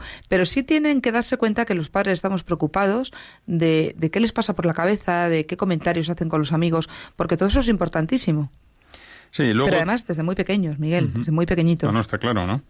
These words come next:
Speaker 1: Parece que es que de pequeños, bueno, ahora que, que juegue con todos, que haga todo, que no pasa nada, ya cuando sea mayor. No, porque cuando es mayor ya, ya ha echado raíces, ya, ya tiene claro todo lo que quiere o puede tener.
Speaker 2: Claro, además, yo creo que eso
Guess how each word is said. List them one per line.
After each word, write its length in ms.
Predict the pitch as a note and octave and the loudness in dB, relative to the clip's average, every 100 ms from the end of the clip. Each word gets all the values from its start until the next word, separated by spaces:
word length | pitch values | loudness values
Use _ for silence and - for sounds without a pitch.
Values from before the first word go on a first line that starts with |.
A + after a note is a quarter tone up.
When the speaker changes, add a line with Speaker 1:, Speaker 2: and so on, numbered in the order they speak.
| - | -4
Speaker 1:
Parece 240 | F#3 G3 | 0 2
que 80 | A#3 | 0
es 60 | A3+ | 0
que 80 | A3 | 0
de 80 | |
pequeños, 340 | G#3 G#3+ A3 B3 | 0 0 0 0
bueno, 300 | E4 G#3 F#3 | 0 2 2
ahora 320 | F3+ G#3 G#3 | 2 0 0
que, 260 | G3+ F#3+ F#3+ - - - | 0 -2 -2 -8 -20 -10
que 140 | - F3+ | -4 -2
juegue 300 | G#3+ G#3 G3 | 2 2 2
con 160 | G3 | 0
todos, 260 | G#3 G3+ F#3+ | 2 2 2
que 80 | G3+ | 0
haga 200 | F#3+ F3+ | 0 2
todo, 340 | G3 F#3+ F#3+ | 2 2 2
que 140 | F#3 | 2
no 80 | F3+ | 0
pasa 240 | F#3+ F3+ E3+ | 0 0 0
nada, 220 | E3 D#3 | 2 2
ya 120 | F3+ | 0
cuando 220 | F#3 F3+ | 0 0
sea 160 | E3+ F3 | -2 0
mayor. 300 | E3+ F3 F#3+ - - | 2 0 -2 -8 -4
No, 120 | G#3+ B3 | -2 0
porque 220 | F#3 E3+ | 0 0
cuando 240 | E3+ E3 | 0 2
es 120 | G3 | 2
mayor 360 | G#3+ G#3 G#3+ A3+ - - _ | 2 2 2 0 -6 -20 _
ya, 340 | E3+ G3 A3 - - | -2 0 0 -4 -6
ya 320 | F3 F#3+ G3+ | -2 0 2
ha 40 | |
echado 300 | G3 - G3 | 0 0 0
raíces, 540 | E3+ E3+ F#3 - D#3+ D3 | 0 0 -2 -2 -2 0
ya, 220 | F3 F3+ | 0 -2
ya 200 | E3 F3+ | -2 -2
tiene 300 | F3 F#3+ E3+ | 0 2 2
claro 320 | F#3 F3+ E3 | 2 2 2
todo 180 | D#3 D#3+ | 2 2
lo 100 | D#3 | 2
que 140 | D#3+ | 0
quiere 220 | - F3+ D#3+ | 0 2 2
o 120 | D#3 | 0
puede 400 | - F#3 E3+ D#3 | -2 2 2 2
tener. 380 | E3 E3 D#3+ - - | 0 0 -2 -6 -6
Speaker 2:
Claro, 180 | C#3+ A#2+ | -2 2
además, 360 | G#2+ D3 - - - _ - - | 2 0 -2 -10 -20 _ -20 -16
yo 260 | - B2+ | -4 0
creo 180 | C3 C#3 | 2 2
que 300 | B2 A#2+ A2+ - A#2+ | 2 0 0 -4 -8
eso 380 | A2+ C3 B2 | -2 0 0